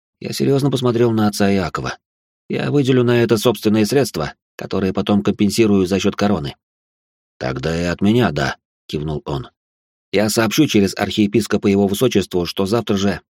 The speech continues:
механизм правосудия завертится с большей силой», — спокойно подтвердил я наши договоренности,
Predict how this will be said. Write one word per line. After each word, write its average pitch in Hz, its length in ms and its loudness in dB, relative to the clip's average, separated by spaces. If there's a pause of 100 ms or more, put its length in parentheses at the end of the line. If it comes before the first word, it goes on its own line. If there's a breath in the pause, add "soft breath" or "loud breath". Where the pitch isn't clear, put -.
механизм 135 440 2
правосудия 127 500 2
завертится 120 480 2
с 110 40 0
большей 110 300 2
силой», — 80 380 -2 (400)
спокойно 87 460 -2
подтвердил 87 420 -2
я 90 160 0
наши 87 260 -2
договоренности, 80 760 -2